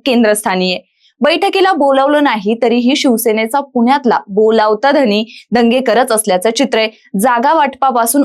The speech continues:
उमेदवार ठरवण्यापर्यंत सगळ्या सूत्र त्यांच्या हातात असल्यामुळं भाजप पुढे एकच प्रश्न उभा राहिलाय,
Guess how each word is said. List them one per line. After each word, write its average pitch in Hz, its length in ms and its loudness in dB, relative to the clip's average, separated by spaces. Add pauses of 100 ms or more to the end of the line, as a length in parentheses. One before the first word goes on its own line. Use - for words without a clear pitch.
उमेदवार 294 520 2
ठरवण्यापर्यंत 233 800 0 (100)
सगळ्या 254 420 0
सूत्र 254 380 -2 (120)
त्यांच्या 214 320 0
हातात 233 320 -2
असल्यामुळं 202 560 -2
भाजप 226 400 -2
पुढे 214 160 2 (140)
एकच 294 360 -2
प्रश्न 226 280 -2
उभा 208 280 0
राहिलाय, 190 340 0